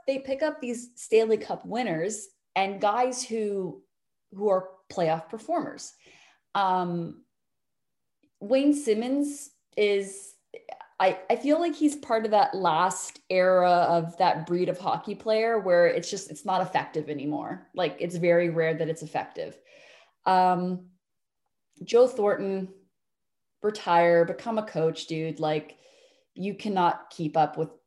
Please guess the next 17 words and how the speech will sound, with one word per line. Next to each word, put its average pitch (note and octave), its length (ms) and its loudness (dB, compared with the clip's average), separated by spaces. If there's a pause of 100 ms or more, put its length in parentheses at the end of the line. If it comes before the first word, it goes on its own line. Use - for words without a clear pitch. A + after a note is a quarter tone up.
(120)
any E3 260 -2
of D3 100 -4
these D3+ 200 -2
young D3+ 200 -4
kids. - 340 -12 (800)
Uh, F#3+ 260 6
Nick C#4 200 0
Foligno, A#3 640 -2 (520)
yeah, F4 300 2
he's, D4+ 140 0
like, C#4 160 2
your B3+ 100 2
good G#3+ 300 2
fourth, F#3+ 460 0
third, G3 200 0
fourth F3 360 2
liner, E3+ 640 -4